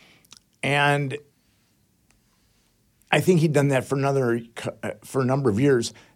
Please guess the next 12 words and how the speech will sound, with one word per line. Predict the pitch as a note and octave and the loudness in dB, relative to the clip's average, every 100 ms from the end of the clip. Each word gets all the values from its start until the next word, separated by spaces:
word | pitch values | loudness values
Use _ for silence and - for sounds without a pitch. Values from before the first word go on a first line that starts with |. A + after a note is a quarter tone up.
| - | -8
And | D3 D3 | -2 0
then | E3+ G3+ G#3+ G#2 - | 4 4 4 2 -8
he | A#2 - D#3 F#3+ G3 F3+ B2 - _ _ _ _ _ _ _ _ | -12 -2 -2 2 0 0 -6 -14 _ _ _ _ _ _ _ _
also | E3+ F#3 G#3+ - E3 D#3+ | -2 2 4 8 8 8
ran | C#3+ B2 D3 E3+ | 6 2 2 4
a | |
pedophile | - F3 B3 E3 A2 G#2+ | 6 6 6 2 -2 -2
network | G#2+ - A#2+ A#2+ | -8 -6 -8 -6
for | A#2+ | -6
twenty-five | A2 C3+ A#2 A#2 G#2+ G#2+ | -4 -4 -2 0 0 -2
years. | C#3+ - - - - - - _ _ _ _ _ _ _ _ - | -6 -6 -12 -16 -20 -20 -20 _ _ _ _ _ _ _ _ -6
And | E3+ F3 F3 F3 - | 0 2 2 0 -8